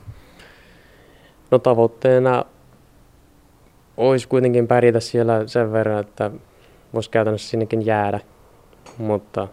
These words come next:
sen, sen elämäntilanteen näkee vasta sitten, että, mutta tavoitteena olisi pelata sitten ja päästä sinne P G A-tuurille koulun jälkeen.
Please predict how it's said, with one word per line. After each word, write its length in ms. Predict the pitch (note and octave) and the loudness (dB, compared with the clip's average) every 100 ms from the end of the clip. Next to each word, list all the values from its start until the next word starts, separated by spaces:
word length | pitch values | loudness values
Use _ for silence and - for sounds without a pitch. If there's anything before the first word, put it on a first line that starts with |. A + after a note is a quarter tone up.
| _ _ | _ _
sen, 540 | - G#2+ G2+ G2+ C#3+ _ _ - - | -6 -4 -4 -6 -12 _ _ -20 -12
sen 220 | - A2 | -4 0
elämäntilanteen 680 | A2 G#2+ G#2 G#2 G2+ G2+ G2+ | 0 0 -2 -2 -4 -4 -6
näkee 360 | G2+ G2+ G2 G#2+ | -6 -6 -8 -8
vasta 220 | G#2 - | -12 -10
sitten, 380 | G#2 G2 - F#2+ | -10 -10 -12 -12
että, 280 | F2+ - F#2 _ _ - | -14 -16 -18 _ _ -10
mutta 400 | G#2 - G2 F#2+ _ _ _ - | -8 -6 -6 -6 _ _ _ -6
tavoitteena 480 | G#2+ G2 - G#2 G#2 | -4 -4 -4 -4 -2
olisi 160 | G#2+ | -4
pelata 300 | - G#2 G2+ | -4 -4 -4
sitten 340 | G2 - - G2+ | -8 -12 -10 -8
ja 60 | |
päästä 320 | F#2+ G2 G2 - _ _ _ _ | -6 -8 -8 -16 _ _ _ _
sinne 220 | A2 G2 | -8 -8
P 80 | - G2 | -6 -6
G 40 | F#2+ G2 | -4 -6
A-tuurille 520 | F#2+ G2 G2 G2 G2+ _ - - _ | -4 -6 -6 -8 -10 _ -20 -20 _
koulun 340 | - G2+ G2 G2 | -4 -2 -2 -4
jälkeen. 500 | F#2+ G2 G2 A2+ | -4 -4 -8 -14